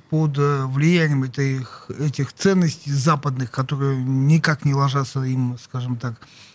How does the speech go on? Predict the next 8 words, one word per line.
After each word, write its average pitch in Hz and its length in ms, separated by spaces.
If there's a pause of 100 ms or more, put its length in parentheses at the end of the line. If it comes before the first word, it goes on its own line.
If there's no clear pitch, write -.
(100)
в 135 60
жизни 135 320
на 131 160
них 131 160
никак. 131 340 (460)
И 147 180
поэтому, 156 840 (160)
ну, 143 340